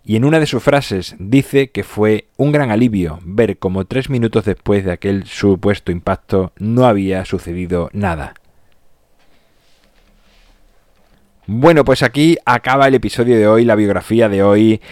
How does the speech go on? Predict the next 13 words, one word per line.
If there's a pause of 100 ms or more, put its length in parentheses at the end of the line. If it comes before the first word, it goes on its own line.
(320)
Es
muy
interesante
ver
cómo
alguien, (280)
un
militar
además,
¿no?,
que
en
teoría